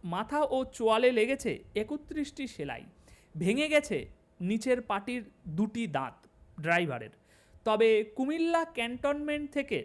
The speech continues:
নোয়াখালীর সুধারাম থানা পর্যন্ত টানা বাস চালিয়ে যাত্রীদের রক্ষা করেছেন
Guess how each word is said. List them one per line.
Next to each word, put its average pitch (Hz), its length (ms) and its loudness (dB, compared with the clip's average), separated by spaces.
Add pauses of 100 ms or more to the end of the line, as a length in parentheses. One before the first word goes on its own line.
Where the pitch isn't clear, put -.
নোয়াখালীর 262 640 -2
সুধারাম 254 600 -4
থানা 214 300 -4
পর্যন্ত 233 580 0 (500)
টানা 269 360 2
বাস 202 420 0
চালিয়ে 247 460 0
যাত্রীদের 233 640 -2
রক্ষা 180 320 -4
করেছেন 247 500 -2